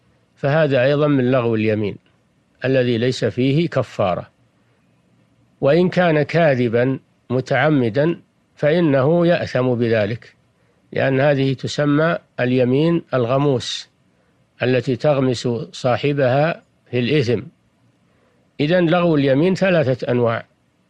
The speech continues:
النوع الأول ما يجري على لسانه من غير قصد، كقول "لا والله" وبلا والله. النوع الثاني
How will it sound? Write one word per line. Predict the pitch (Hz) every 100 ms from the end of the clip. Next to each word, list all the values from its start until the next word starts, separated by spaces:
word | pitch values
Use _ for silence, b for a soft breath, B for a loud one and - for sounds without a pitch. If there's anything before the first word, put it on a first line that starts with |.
| _ _ _ -
النوع | 123 160 143
الأول | 147 123 170 156 151 151 _ _ _ _ _ _ _ _ _
ما | 113 135 151 147 139 - - _ _ _ _ _ -
يجري | 139 165 151 147
على | 139 139 123
لسانه | 120 - 151 156 143 156
من | 143 127
غير | 131 135 120
قصد، | - - - - B B B B -
كقول | 131 117 139 143 127
"لا | 139
والله" | 131 117 113 123 139 160 - _ _
وبلا | 113 117 127 143 165
والله. | 156 110 101 - _ _ _ _ _ _ _ _ 123
النوع | 143 180 185
الثاني | 165 - 160 165 180 185